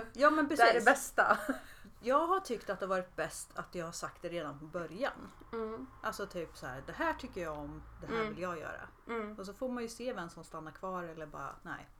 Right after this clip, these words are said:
Speaker 2: Mm.
Speaker 1: du är knäpp, det funkar inte."
Speaker 2: Ja,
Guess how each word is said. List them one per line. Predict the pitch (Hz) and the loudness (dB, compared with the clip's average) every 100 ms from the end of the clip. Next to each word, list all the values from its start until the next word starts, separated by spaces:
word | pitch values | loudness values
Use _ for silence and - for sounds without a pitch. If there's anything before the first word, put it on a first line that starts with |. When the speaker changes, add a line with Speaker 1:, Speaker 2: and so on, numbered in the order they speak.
| - | -6
Speaker 2:
Mm. | 254 226 220 - - - - - - - - | -2 -2 -4 -10 -20 -20 -20 -20 -20 -20 -14
Speaker 1:
du | 185 | -12
är | 156 | -12
knäpp, | - - - - - | -14 -20 -20 -20 -18
det | 185 | -16
funkar | - 147 - | -14 -18 -18
inte." | 160 - - - | -20 -20 -8 4
Speaker 2:
Ja, | 247 220 | 6 6